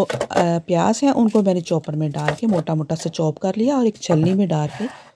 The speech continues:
उसके नीचे एक डूंगा रख दिया ताकि उसका पानी निकलता रहे। और ये जो टमाटर हैं इनके मैं सारे seed जो हैं वो एक bowl में निकाल लूँगी, जिसको मैं बाद में किसी और dish में डालूँगी।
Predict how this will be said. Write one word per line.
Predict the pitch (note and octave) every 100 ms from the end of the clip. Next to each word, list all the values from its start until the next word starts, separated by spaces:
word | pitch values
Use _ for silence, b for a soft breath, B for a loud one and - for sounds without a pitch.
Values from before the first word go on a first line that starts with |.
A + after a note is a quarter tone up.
| -
उसके | - E3
नीचे | D#3 -
एक | E3
डूंगा | D#3 D#3+ F#3
रख | F3+ -
दिया | G#3
ताकि | G3+ E3 D#3+
उसका | D#3 E3
पानी | D#3 C#3+ C#3+
निकलता | D3 C#3+ C#3+ -
रहे। | B2 C#3 - _ _ b b b b b b -
और | G#3 A3
ये | A3+
जो | G#3+ A3
टमाटर | G3 F3+ F#3 C#4 D4
हैं | G#3+ A3
इनके | A3+ G#3
मैं | A3+ A3
सारे | - F3+ F3 A3
seed | - G3 E3+ F3+
जो | G#3
हैं | F3+ D#3+
वो | E3+ F#3+
एक | F3+ -
bowl | D3+ D3
में | C#3+
निकाल | D3+ - D3 D3
लूँगी, | E3 G3 D4+ B3+ G#3 B B B -
जिसको | F#3+ - B3
मैं | B3
बाद | F#3 D#3+
में | F#3+
किसी | G3 G3 F3+
और | F3
dish | D#3 D3 D#3+
में | C#3
डालूँगी। | C#3 C#3 D3